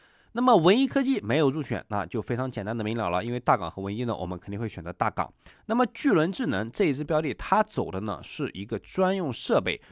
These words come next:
包括工业母机、工业四点零，它不属于近期的一个热点概念。所以巨轮智能呢，虽然说在底部出现放量，但是呢没有吸引到足够的市场人气，我们也不选择上。那么像安奈，它，它所走的是哪一步呢？是服装家纺，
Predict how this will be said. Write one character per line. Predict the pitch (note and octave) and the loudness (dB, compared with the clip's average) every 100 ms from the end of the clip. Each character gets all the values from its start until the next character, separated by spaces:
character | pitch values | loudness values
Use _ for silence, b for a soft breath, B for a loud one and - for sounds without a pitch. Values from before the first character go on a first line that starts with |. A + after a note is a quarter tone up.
| B | B
包 | - A#3 | 6 6
括 | A3+ C4 F3 - | 6 2 0 -2
工 | - G3+ A3 | -4 -2 0
业 | G3+ | 0
母 | G#2+ E2 | 0 -4
机、 | - A#2+ | -6 -6
工 | - D#3+ D#3+ | -4 -2 -2
业 | |
四 | B2 - | -2 -2
点 | A#2 D#2+ | -4 -4
零， | E2+ - | -8 -4
它 | E3+ | -2
不 | F3+ | 0
属 | B3 - F#2+ | -2 -2 -4
于 | F#2 | -4
近 | - G#3 A#2+ | -4 -4 -4
期 | - D#3+ | -4 -2
的 | C#3+ | -2
一 | A2 | -2
个 | C3+ | -4
热 | E3+ B3 D#3+ | -2 0 0
点 | G2 | -2
概 | - D#3 | 0 0
念。 | G2+ E2+ b b | 0 -6 b b
所 | - F#3+ | 0 2
以 | F#3+ | 2
巨 | - - | 0 2
轮 | D#3 A2 | 2 2
智 | - C3+ | 0 -4
能 | F#2 | -4
呢， | G#2 | -6
虽 | F#2 E3 | -4 -2
然 | |
说 | D#3 F3+ | -2 -2
在 | F3 | -2
底 | - G2+ | -4 -6
部 | A2 B2 | -6 -4
出 | - | -4
现 | A#2 | -4
放 | C3+ A#2+ | -2 -2
量， | G#2+ | -2
但 | F#2+ | -2
是 | A2+ A#2+ | -4 -4
呢 | G#2 | -6
没 | G#2+ | -2
有 | G#2 | -2
吸 | - - | -2 -6
引 | A2 | -2
到 | F#2 | -2
足 | - A2 | -2 -8
够 | B2 D3 | -2 -2
的 | F#2 | -2
市 | |
场 | - | -6
人 | F2 F2 | -6 -6
气， | C3 - | -6 -6
我 | F2 | -6
们 | F2+ | -6
也 | E2+ | -6
不 | C3 | -6
选 | C3+ | -6
择 | F2+ | -6
上。 | F#2+ - - B B B B | -4 -6 -6 B B B B
那 | C4 | 0
么 | B3 | 2
像 | C4 G#3+ - | 4 2 2
安 | G#3+ A#3+ | 2 4
奈， | B3+ C#3+ C#2 | 6 4 2
它， | - E3 F#3+ _ | 0 2 2 _
它 | - B3 | 2 2
所 | B3 D#3+ | 4 2
走 | D3+ A2+ | 0 -2
的 | G2+ | -4
是 | A#2+ | -6
哪 | G#2 E2+ | -6 -6
一 | |
步 | A2 | -6
呢？ | G#2 - | -8 -8
是 | - G2+ | -8 -8
服 | - G2+ A2 | -8 -8 -6
装 | C3 F3 F3 | -2 -2 -2
家 | - G3 F#3+ | 2 4 4
纺， | - | 0